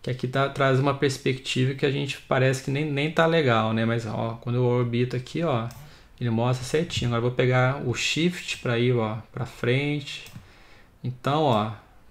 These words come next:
que bacana. A gente fez essa área nossa. E quando a gente clica aqui nesse primeiro ícone, que é o de selecionar, e clica lá em cima, a gente consegue selecionar o que a gente, a gente quer.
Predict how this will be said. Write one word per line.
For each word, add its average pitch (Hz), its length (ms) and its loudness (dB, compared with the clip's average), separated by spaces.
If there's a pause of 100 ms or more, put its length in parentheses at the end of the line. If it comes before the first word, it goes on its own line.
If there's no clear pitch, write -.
(280)
que - 80 -12
bacana. 117 500 0
A 110 40 0
gente 127 200 -2
fez 143 380 2
essa 143 220 -2
área 135 320 4
nossa. 156 600 0 (1000)
E 123 580 4
quando 151 140 0
a 175 60 6
gente 175 180 4
clica 160 240 0
aqui 151 260 0
nesse 131 720 2
primeiro 151 400 4
ícone, 170 320 4
que 131 80 -2
é 131 60 6
o 127 60 6
de 123 80 0
selecionar, 123 720 0
e 131 60 -2
clica 156 300 -2
lá 131 100 2
em 127 80 4
cima, 147 580 0 (400)
a 120 80 -6
gente 127 160 0
consegue 131 360 0
selecionar 139 560 0
o 131 40 2
que 131 80 -2
a 135 40 0
gente, 131 200 -6 (120)
a 151 100 -4
gente 131 280 0
quer. 113 380 -2